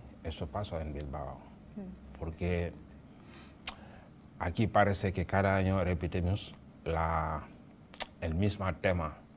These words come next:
Speaker 1: que es la top manta y todo eso, y con todo lo que está en, en el alrededor del, de la top manta, como si los manteros no, no están intentando hacer nada, no están buscando salida, solo que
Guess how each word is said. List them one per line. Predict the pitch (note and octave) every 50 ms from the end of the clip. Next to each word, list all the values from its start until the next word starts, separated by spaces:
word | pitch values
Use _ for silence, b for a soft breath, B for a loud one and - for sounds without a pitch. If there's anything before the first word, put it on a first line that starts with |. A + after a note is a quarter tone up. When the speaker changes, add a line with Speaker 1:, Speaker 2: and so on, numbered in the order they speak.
| - -
Speaker 1:
que | - -
es | - -
la | D2 - C#3+ -
top | - - F2+ D#2
manta | E2+ E2+ E2+ E2+ E2+ - E2+ E2+ E2+ E2 D#2+ E2 E2 - - - - -
y | - D#2+ D#2+ D#2+ D#2+
todo | - - - E2 E2 E2
eso, | D#2+ D2 F2 - - D#2+
y | D#2+ D2+
con | - D#2+ D2+ E2 D2
todo | - G2 F#2+ F#2 G2 F2
lo | F2 F2 F2 E2
que | - F2 D#2
está | D2+ - - F2 F2
en, | E2+ F2
en | F2 F2 - - - F2
el | D#2+ D#2+
alrededor | E2 E2 E2+ F2 F2+ F#2+ F2+ D#2+
del, | E2 E2+ E2 D#2+ D2+
de | D2+ D#2+
la | D#2 D2+
top | - - F2 E2
manta, | E2+ E2+ E2 D#2+ D#2 D2 C2+ B B B B B B B B
como | - - D#2+ E2
si | D#2+ -
los | E2 E2 E2+ D#2 -
manteros | F2+ F#2 F#2+ G2 F#2 F#2+ F#2 G2 F#2+ F2
no, | G2 F#2+ F#2 F#2+ F#2+ F2+ F2 D2+
no | C#2 F2+
están | F#2 - - F#2+ G2
intentando | F#2 F2 E2 - F2+ F2 - F#2 F2+ F2+ F2+ E2+
hacer | E2 E2+ E2+ - F#2 F2
nada, | F#2 F#2 F#2 F#2 F2+ F2+
no | E2+ E2
están | D#2+ - F#2+ F2+ E2+
buscando | E2+ F2 - - F#2+ F#2+ F#2 F#2 F2+ F2
salida, | - - F#2 F2+ F#2 F#2+ F#2+ F2 F#2+ F#2+ F#2 F#2 - B B B B B B B B B - - -
solo | - - G2 F#2+ G2 F2+ -
que | - F#2+ F2 F2 F2 E2+ D2